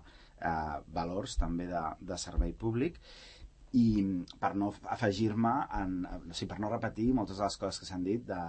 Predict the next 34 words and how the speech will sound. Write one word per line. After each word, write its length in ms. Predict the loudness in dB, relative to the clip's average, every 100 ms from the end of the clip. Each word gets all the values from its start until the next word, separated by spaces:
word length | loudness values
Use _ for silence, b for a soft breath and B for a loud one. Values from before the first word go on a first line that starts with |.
| -4
manteniment 640 | -6 -6 -8 -6 -4 -4
i 80 | -4
de 80 | -4
tal, 240 | -6 -6 -8
no? 100 | -8
Però 140 | -8
també 160 | -6 -4
hi 80 | -2
ha 80 | 0
altres 240 | -2 -2 -2
elements, 480 | -2 -2 0 0 -2 -8 -12 -12
en 160 | -2
apuntava 460 | 0 0 -2 -2 -4 -4
la, 300 | -6 -6 -6
l'Ari 640 | -6 -6 -2 -2 -2 -4
en 160 | -6 -8
aquesta 240 | -8 -8
línia, 380 | -4 -2 -2 -4 -8 b b
doncs, 180 | -12 -8
per 80 | -6
exemple, 320 | -4 -4 -2 0
de 80 | 0 -2
qui 140 | -6 -4
té 140 | -4 -4
control 540 | -4 0 2 2 0 -8 b b
de 220 | -2 4 4 4
les 100 | 0 0
dades 400 | 2 2 0 0
dels 240 | -2 -2
usuaris, 640 | -4 -2 -2 0 0 -2 -4
no? 220 | -4 -2
En 80 | -2
el 80 | -2
moment, 260 | -4 -2